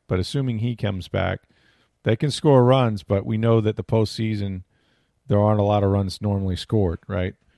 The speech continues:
It's always, you know, pitching and defense sort of rules those things, but I feel more confident about their bats than I did a year ago. I think they can,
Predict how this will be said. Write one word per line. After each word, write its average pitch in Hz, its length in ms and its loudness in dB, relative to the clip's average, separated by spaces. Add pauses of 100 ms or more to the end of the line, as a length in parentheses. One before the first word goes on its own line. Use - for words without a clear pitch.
(260)
It's 104 160 -4
always, 101 480 0
you - 80 -10
know, 95 100 -4
pitching 98 380 -4
and 90 80 -10
defense 101 400 -4
sort 101 220 -2
of 90 120 -4
rules 110 320 -2
those 90 220 -2
things, 90 340 -8
but 95 240 0
I 98 80 0
feel 117 160 -4
more 104 160 -2
confident 98 460 -6
about 95 260 -6
their 92 100 -4
bats 95 360 -4
than 92 140 -8
I 90 80 -6
did 92 200 -4
a 90 60 -6
year 117 260 0
ago. 90 340 -2 (480)
I 92 120 -2
think 101 220 -4
they 98 120 -2
can, 92 380 -8